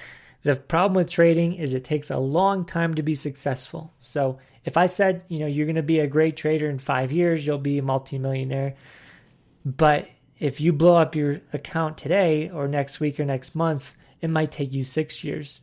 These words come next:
or it might take you seven years. Every time you blow up your account, let's add another, you know, one year to how long it takes you to succeed. Because when you blow it up,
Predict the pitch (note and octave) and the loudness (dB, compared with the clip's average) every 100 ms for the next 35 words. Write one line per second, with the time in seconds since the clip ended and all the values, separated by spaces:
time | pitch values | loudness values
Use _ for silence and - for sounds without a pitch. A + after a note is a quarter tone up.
0 | - C#3+ D3 D3 D#3+ D3 D3 B2+ E3+ F#3 | -8 -4 -2 -2 -2 -4 -6 -4 -4 -2
1 | D3+ C3+ - C#3 D3 E3 E3 E3 D#3+ D3+ | -2 -4 -4 -2 -2 -2 -2 0 -2 2
2 | D#3+ D#3 D3 C3+ - F3 D3+ - - - | 0 2 -2 -4 -4 -4 -4 -12 -12 -6
3 | D3 - D3 D3 D3 D3 D3 C#3+ _ _ | -6 -4 -4 -2 -2 -2 -2 -4 _ _
4 | - D3 D3 C3+ D#3 D3 D3 D3 C3+ D3 | -6 -2 -2 -2 -2 -2 0 -2 -2 -4
5 | C3 C3 - D3+ D3+ D3 C#3+ - C#3+ C3+ | -4 -4 -4 -2 -2 -2 -6 -6 -6 -6
6 | - B2+ C#3 B2 A#2+ - - F3+ B2+ A#2 | -8 -10 -10 -8 -10 -10 -4 -2 -4 -8
7 | _ - - D3 F3 F3 - - - _ | _ -20 -8 -2 2 0 -2 -14 -20 _
8 | - D3 D3 C#3+ E3 D#3+ F#3+ F#3 E3 | -8 -2 0 4 4 6 4 2 0